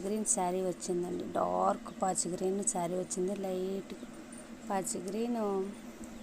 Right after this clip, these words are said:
బ్లౌజ్ వచ్చిందండి. కాపర్ హైలైట్ అండి. దీంట్లో కాపర్ జరీ వేసినందుకు చాలా హైలైట్ అయింది చూడండి. వర్క్ బ్లౌజ్ ఎంత నీట్‌గా వచ్చింది చూడండి.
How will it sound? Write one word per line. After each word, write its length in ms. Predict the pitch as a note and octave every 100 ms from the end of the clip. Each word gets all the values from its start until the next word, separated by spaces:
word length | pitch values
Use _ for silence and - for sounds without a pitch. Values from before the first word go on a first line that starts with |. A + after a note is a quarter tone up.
| -
బ్లౌజ్ 300 | F#3+ F#3+ G#3 G3+
వచ్చిందండి. 520 | - F#3 F#3 F#3 A#3 - G3
కాపర్ 400 | F#3+ F#3+ G#3 G#3
హైలైట్ 420 | G3 F#3 F#3 F3+ F#3
అండి. 160 | F3+ F#3
దీంట్లో 280 | F3+ E3+ G3+ -
కాపర్ 360 | F#3+ F#3+ G3 F#3+ F#3+
జరీ 200 | F#3 F#3+
వేసినందుకు 600 | F#3 - F#3+ F#3 F#3 - D#4 - - - - - - -
చాలా 300 | G#3 G#3 A#3 A3
హైలైట్ 420 | G3+ F#3+ G3+ G3+ F#3+
అయింది 200 | F#3+ F#3+
చూడండి. 340 | G3+ F#3+ F#3+ G3+ F#3
వర్క్ 300 | F3+ - G#3 G#3 F#3
బ్లౌజ్ 300 | F#3+ F#3 F#3+ F#3
ఎంత 180 | F3 F#3+ F3+
నీట్‌గా 280 | F#3 F#3 F#3+
వచ్చింది 220 | - F#3 F#3
చూడండి. 340 | F3+ F3+ F3+